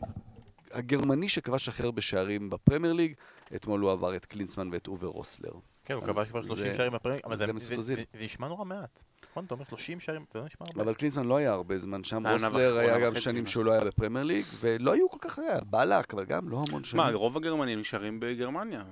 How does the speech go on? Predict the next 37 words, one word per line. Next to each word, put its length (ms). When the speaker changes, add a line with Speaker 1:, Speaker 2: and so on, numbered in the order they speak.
Speaker 1:
כן. 100
Speaker 3:
בביירן, 600
אה, 40
Speaker 1:
כן. 140
Speaker 3:
רוב 220
Speaker 1:
היה 80
את 80
Speaker 3:
הגרמנים. 260
Speaker 1:
השנים 300
שהם 140
הלכו 200
לאיטליה, 560
אז 200
ב-, 100
Speaker 3:
נכון. 220
Speaker 1:
באינטר, 500
אבל 280
ברומא. 360
Speaker 2:
כן, 100
בהתחלה 260
חשבתי 240
שזה 140
יהיה 100
פודולסקי, 500
אבל 260
באמת, 320
אה, 240
כל 80
הכבוד 240
לאוזיל, 480
שער 320
שלושים, 480
לא 160
תראו 260
אותו 180
עכשיו, 300
חודש. 560